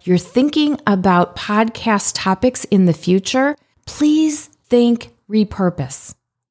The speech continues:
Think about how you can use that exact same piece of content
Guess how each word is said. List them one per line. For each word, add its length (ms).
Think 380
about 420
how 400
you 220
can 220
use 220
that 180
exact 640
same 320
piece 260
of 100
content 600